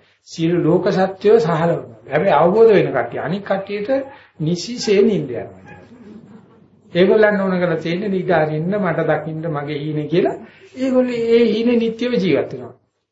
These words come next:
කවදාකවත් එපා ඒකට බාධා කරන්න. ඒගොල්ලෝ ඒකේ හීනේ දැකගත්තා වෙයි. ඒකට දෙන්න. නමුත් අවබෝධ වෙච්ච එකනට කබ-, රත් වෙච්ච කබලක් උඩ ඉන්නවා වගේ.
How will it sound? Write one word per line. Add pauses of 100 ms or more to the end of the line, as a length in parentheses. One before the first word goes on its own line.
කවදාකවත්
එපා
ඒකට
බාධා
කරන්න. (640)
ඒගොල්ලෝ
ඒකේ
හීනේ
දැකගත්තා
වෙයි. (440)
ඒකට
දෙන්න.
නමුත්
අවබෝධ
වෙච්ච
එකනට (1400)
කබ-, (140)
රත්
වෙච්ච
කබලක්
උඩ
ඉන්නවා
වගේ.